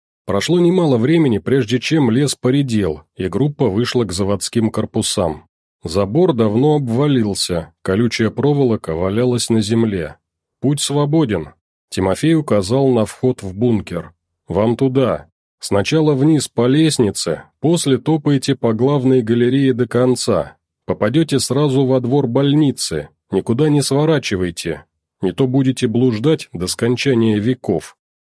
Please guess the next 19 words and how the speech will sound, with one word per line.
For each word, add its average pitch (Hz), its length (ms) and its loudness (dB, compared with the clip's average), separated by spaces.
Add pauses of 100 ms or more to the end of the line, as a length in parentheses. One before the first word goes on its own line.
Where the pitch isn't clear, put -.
(100)
Лесник 139 460 0
развернулся 135 840 2
и - 180 -4
скрылся 113 520 -2
в 104 120 -6
чаще. 85 640 -4 (320)
Андрей 127 420 0
осмотрел 127 580 0
стальную 117 580 0
дверь 117 440 -4
и 156 140 0
разочарованно 113 840 0
произнёс: 98 840 -4 (340)
«Наш 113 340 -2
друг 131 400 0
не 127 120 2
сказал 139 540 0
нам 139 240 2
кода». 104 640 -2